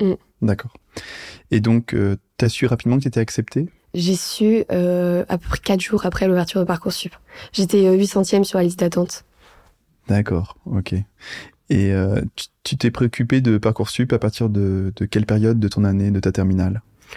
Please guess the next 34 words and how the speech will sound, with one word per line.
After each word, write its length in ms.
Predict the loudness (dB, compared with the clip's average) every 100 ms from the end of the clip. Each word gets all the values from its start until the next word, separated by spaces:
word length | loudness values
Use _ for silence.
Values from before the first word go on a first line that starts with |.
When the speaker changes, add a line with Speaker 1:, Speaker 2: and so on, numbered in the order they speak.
| -20 -20 -20 -20 _ 0
Speaker 1:
Oh, 180 | 2
bah, 240 | 4 4 4
euh, 520 | 4 4 6 4 2
très 300 | 0 -2 -2
tôt, 220 | 2 2
parce 300 | 2 -2 -2
que, 120 | -4 0
euh, 400 | 2 4 2 0 -8 -8
le 220 | -2 2 2
lycée, 340 | 0 0 2
on 280 | 2 2 2
a 60 |
eu 140 | 0 0
quand 120 | 0 2
même 200 | 0 -4 -8 -10 -4
pas 120 | 0
mal 220 | 2 4
de, 380 | 2 2 2 2
de 140 | 0 -2 0 0
rendez-vous, 640 | 2 2 2 2 4 4
euh, 240 | 4 2
pour 160 | -2 0
l'orientation, 540 | 2 2 0 -2 0
et 40 | -2
cetera, 440 | -2 0 2 2
euh, 100 | 0 -2 -16 -20 _ _
qui 140 | -6
étaient 140 | -2 0
obligatoires 560 | 0 0 0 0 0
dans 80 | 2
le 60 | 0
parcours, 360 | -2 -2 -2
et 40 | -2
cetera. 360 | -4 -2 -2